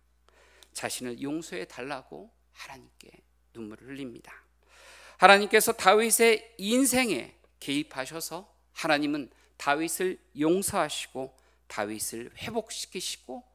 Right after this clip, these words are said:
다윗과 함께 하시게 됩니다. 여러분, 다윗이 범죄했을 때 다윗의 겉모습은 그럴듯하게 보였을 것입니다.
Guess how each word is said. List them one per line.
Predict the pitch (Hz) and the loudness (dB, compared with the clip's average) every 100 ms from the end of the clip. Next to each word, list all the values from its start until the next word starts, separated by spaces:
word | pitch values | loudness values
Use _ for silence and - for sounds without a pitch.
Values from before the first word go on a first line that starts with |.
| _ _ _ - | _ _ _ -14
다윗과 | - 147 - _ 71 - _ _ | -14 -14 -18 _ -12 -12 _ _
함께 | - - 202 - - 196 _ _ _ | -10 -10 -10 -14 -14 -14 _ _ _
하시게 | - - - - - | -12 -10 -10 -12 -16
됩니다. | 120 123 - - - _ _ _ _ _ _ - - - - - | -14 -14 -16 -20 -20 _ _ _ _ _ _ -20 -20 -20 -6 2
여러분, | 175 226 | 4 4
다윗이 | 208 185 202 - 151 123 - | 2 2 4 -2 -6 -10 -4
범죄했을 | 156 170 175 180 - 120 | -2 -2 -6 -6 -6 -10
때 | - - 113 _ _ | -16 -18 -20 _ _
다윗의 | - 131 139 151 - _ - - | 0 0 0 -4 -6 _ -20 -10
겉모습은 | - 185 214 208 180 196 262 _ _ - | -6 -2 -2 -2 -8 -10 -14 _ _ -8
그럴듯하게 | 185 226 240 226 - 151 135 - _ | 0 0 0 -8 -8 -8 -8 -10 _
보였을 | 131 120 - 139 | -6 -6 -6 -10
것입니다. | 143 - 160 143 - | -14 -12 -14 -16 -20